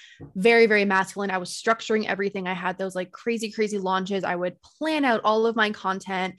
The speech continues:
Um, and then I went to the exact opposite of that. And I really learned in the last few months that it's okay to have a set schedule or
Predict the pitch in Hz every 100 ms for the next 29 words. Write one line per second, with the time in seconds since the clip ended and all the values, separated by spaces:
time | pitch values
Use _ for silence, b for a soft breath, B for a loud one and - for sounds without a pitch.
0 | B B B - 214 208 196 190 233 233
1 | 240 262 285 240 226 220 214 196 185 165
2 | 170 - 180 190 220 233 240 240 - 208
3 | 190 185 208 247 277 269 _ 196 190 185
4 | 185 196 208 196 185 180 185 - 196 190
5 | 165 175 220 - - _ 202 196 175 208
6 | - 240 240 - 208 196 220 226 247 240
7 | 208 185 175 180 175 _ - 202 - 180
8 | 185 - - - 294 233 220 190 - 185
9 | 185 180